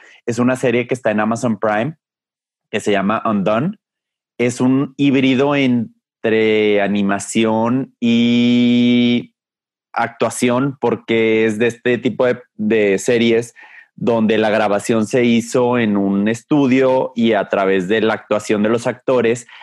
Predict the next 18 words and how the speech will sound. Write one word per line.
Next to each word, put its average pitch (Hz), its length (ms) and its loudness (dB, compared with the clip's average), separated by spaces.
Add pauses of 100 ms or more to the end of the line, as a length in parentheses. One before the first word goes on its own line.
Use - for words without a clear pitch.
(100)
le 117 180 0
metieron 110 460 0
animación. 107 680 -2 (760)
Y, 113 420 2
este, 95 440 -2
y 117 220 0
trata 120 640 -2
de 110 180 -2
una 110 320 0
chava 117 520 -2
que 120 140 0
sufre 113 340 -2
un 123 120 0
accidente 135 840 -2 (580)
y 135 440 2
entra 113 260 0
en 107 80 -2
coma. 117 520 -2